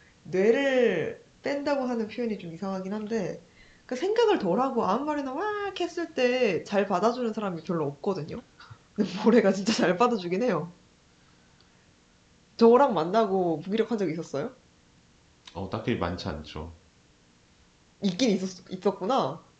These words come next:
Speaker 2: 아니, 근데 그거는 백 명을 만나도 다 있긴 있는 거죠.
Speaker 1: <gasps> 세상에.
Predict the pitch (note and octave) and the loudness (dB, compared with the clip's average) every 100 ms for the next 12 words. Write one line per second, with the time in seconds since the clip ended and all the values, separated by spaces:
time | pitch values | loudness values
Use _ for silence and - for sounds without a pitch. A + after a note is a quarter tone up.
0 | _ _ _ - C3 C3+ B2+ B2+ D3+ C3 | _ _ _ -4 -2 -2 -2 0 2 0
1 | - - G#2+ B2 C#3+ G#2+ F2+ G2 G2+ F#2+ | -2 -6 -2 0 0 0 -2 -4 -6 -10
2 | - E2 D#2+ E2 F#2 A#2 F2 E2 E2 D#2 | -10 -10 -10 -14 -14 -10 -8 -8 -10 -12
3 | D#2 F2+ C4+ C#4+ D4 D4 D4 C#4 - _ | -16 -16 -16 -14 -14 -14 -14 -16 -20 _
4 | _ - C#4+ D4 C#4+ G#3+ F3+ F3 F3 F3 | _ -8 -4 -4 -2 -2 -2 -4 -4 -6
5 | F3 F3+ | -8 -12